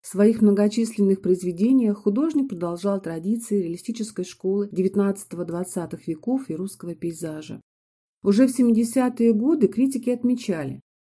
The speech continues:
то, как он владеет пастелью, техникой сложной и капризной, примечательно.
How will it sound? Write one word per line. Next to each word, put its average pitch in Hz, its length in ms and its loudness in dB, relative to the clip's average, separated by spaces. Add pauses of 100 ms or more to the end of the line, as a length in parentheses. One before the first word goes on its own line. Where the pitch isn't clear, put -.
(240)
то, 311 160 2
как 220 220 -2
он 220 120 6
владеет 214 540 4
пастелью, 202 760 0 (120)
техникой 214 480 4
сложной 233 480 2
и - 20 -6
капризной, 196 800 0
примечательно. 160 920 -2